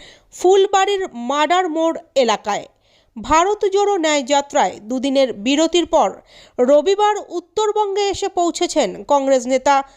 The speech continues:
রাহুল গান্ধী। বাগডোগরা বিমানবন্দরে নেমে শিলিগুড়ি হয়ে জলপাইগুড়িতে কর্মসূচিতে অংশগ্রহণ করতে যান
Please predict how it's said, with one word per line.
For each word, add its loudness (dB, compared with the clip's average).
রাহুল 2
গান্ধী। -4
বাগডোগরা 2
বিমানবন্দরে 0
নেমে 0
শিলিগুড়ি 2
হয়ে -2
জলপাইগুড়িতে 0
কর্মসূচিতে 0
অংশগ্রহণ -2
করতে 0
যান 0